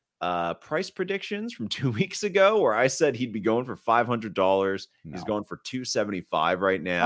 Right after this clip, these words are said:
Speaker 1: now.
Speaker 2: bad.
Speaker 1: Uh, a bunch more moments just came out this week. That's three straight weeks of rookie drops on Top Shot. Phil, have you, have you participated at all in the rookie drops? I did. I, I bought some packs.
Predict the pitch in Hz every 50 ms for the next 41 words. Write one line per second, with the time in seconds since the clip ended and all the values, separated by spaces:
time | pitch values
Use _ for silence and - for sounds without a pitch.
0 | - 85 82 82 82 80 71 73 - _ _ _ _ _ _ _ - 85 82 85
1 | 78 82 92 82 113 117 113 - 117 110 101 98 95 95 95 92 - - - -
2 | - 95 87 87 85 - 85 - - 90 85 - - 82 - - - 98 120 127
3 | 120 - - - 120 110 95 - 90 95 92 - - - - 90 90 87 76 78
4 | 78 80 92 101 - - 120 101 82 90 98 98 95 95 - - - - 80 82
5 | 80 80 - - - 101 101 - - - - 113 101 98 - - _ _ - _
6 | _ _ _ - 131 123 120 107 113 127 120 - 104 92 104 117 127 110 - -
7 | 113 107 - 117 - - - 110 110 98 101 - - 73 90 - 78 90 85 85
8 | 85 80 78 78 78 - 78 69 - 71 67 - - 110 139 139 104 87 78 98
9 | 123 139 101 117 143 156 147 123 143 143 143 143 135 113 110 107 107 107 107 -
10 | - - -